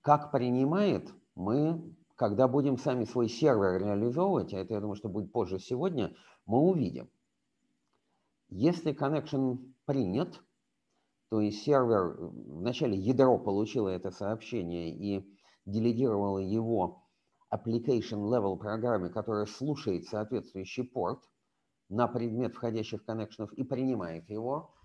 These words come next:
выполняя системный вызов «Accept», то, э, «Accept» заключается в том, что, э,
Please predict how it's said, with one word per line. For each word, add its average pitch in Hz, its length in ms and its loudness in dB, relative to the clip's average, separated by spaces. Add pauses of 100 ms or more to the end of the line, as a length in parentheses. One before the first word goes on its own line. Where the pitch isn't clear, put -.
(300)
выполняя 113 800 0 (340)
системный 117 560 -4
вызов 98 320 -2
«Accept», 127 500 -4 (1300)
то, 135 580 2
э, 117 280 -2
«Accept» 196 320 -6
заключается 143 680 -6
в - 100 -14
том, 214 200 -6
что, 139 600 -4 (1200)
э, 104 680 -2